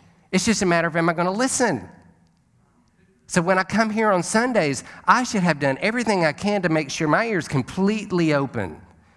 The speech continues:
and I'm ready to listen. So when I show up here, here's your first blank under listening to God, I listen with new ears. Woo! That's, that should tell you what, how great it is to be a child of God.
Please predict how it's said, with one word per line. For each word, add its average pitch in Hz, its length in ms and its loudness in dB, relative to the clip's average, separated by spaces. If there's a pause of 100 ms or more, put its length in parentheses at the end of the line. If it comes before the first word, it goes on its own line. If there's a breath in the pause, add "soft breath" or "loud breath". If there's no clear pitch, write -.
(160 soft breath)
and 135 120 0
I'm 151 180 0
ready 147 260 -2
to 123 100 -4
listen. 113 480 -4 (220 loud breath)
So 143 140 -2
when 156 180 2
I 202 80 2
show 190 320 -2
up 185 220 0
here, 123 200 -4
here's 127 160 -4
your 139 80 0
first 151 280 -2
blank 143 280 0
under 117 340 -4 (200 loud breath)
listening 135 440 0
to 117 60 -6
God, 110 360 0 (300 loud breath)
I 127 140 0
listen 147 480 -2
with 131 180 -4
new 156 480 2
ears. 123 680 -4 (400)
Woo! 359 260 0 (640)
That's, - 380 -4 (300)
that 120 260 -4
should 107 340 -10 (1400 soft breath)
tell 151 240 -2
you 127 160 -4
what, - 160 -8
how 151 340 0
great 131 520 -2
it 123 160 -6
is 117 300 -2
to - 80 -6
be 117 220 -2
a 104 40 -2
child 104 340 -4
of 90 100 -12
God. - 420 -10